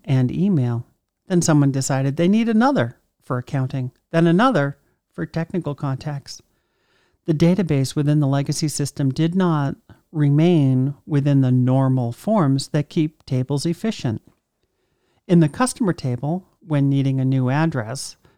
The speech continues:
the developers added a new field for a new address type. Similarly, when needing a new type of contact,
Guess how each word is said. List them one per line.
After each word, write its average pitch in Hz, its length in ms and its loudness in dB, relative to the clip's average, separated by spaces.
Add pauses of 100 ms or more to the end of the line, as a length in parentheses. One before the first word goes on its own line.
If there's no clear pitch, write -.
(140)
the 165 80 -6
developers 160 600 0
added 135 340 0
a 135 60 0
new 135 280 4
field 143 560 0 (200)
for 160 200 -2
a 143 60 2
new 135 240 2
address 139 440 -2
type. - 440 -10 (840)
Similarly, 170 800 2 (300)
when 156 180 2
needing 147 300 2
a 139 60 2
new 143 160 2
type 143 260 -4
of 139 160 -10
contact, 143 760 -4